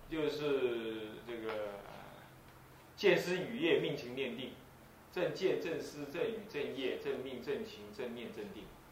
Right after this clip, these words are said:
就是八正道分。这八正道分是在善系道品当中最常被提到的，因为它最完整。那么呢，三业都有了，嗯，呃，界定慧也都提了啊，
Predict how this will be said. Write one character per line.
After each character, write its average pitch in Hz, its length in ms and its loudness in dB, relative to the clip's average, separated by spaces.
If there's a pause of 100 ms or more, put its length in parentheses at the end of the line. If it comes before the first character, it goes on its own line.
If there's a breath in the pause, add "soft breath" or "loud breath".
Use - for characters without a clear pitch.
(580)
就 117 60 -10
是 101 80 -10 (140)
八 113 140 4
正 113 100 -6 (120)
道 98 100 -4
分。 87 100 -6 (500 loud breath)
这 269 80 -6
八 320 160 12
正 320 160 6
道 277 180 12
分 262 140 8
是 269 60 0
在 254 80 6
善 247 240 8
系 247 160 2
道 220 180 12
品 - 80 2
当 165 100 2
中 165 140 0
最 180 160 2
常 123 180 2
被 143 140 0
提 117 320 -8
到 135 340 10
的， - 60 -12 (400 soft breath)
因 165 100 0
为 180 140 6
它 165 220 12
最 175 180 6
完 139 320 4
整。 113 180 2 (600)
那 131 160 -4
么 135 180 0
呢， 113 160 -4 (360 loud breath)
三 160 360 8
业 143 200 8
都 135 200 4
有 120 280 0
了， 98 260 -2 (260)
嗯， 165 80 -6 (200)
呃， 120 360 -4
界 180 200 10
定 160 200 4
慧 160 140 10
也 - 120 8
都 120 140 2
提 104 380 -6
了 113 80 -2 (340)
啊， 98 140 -8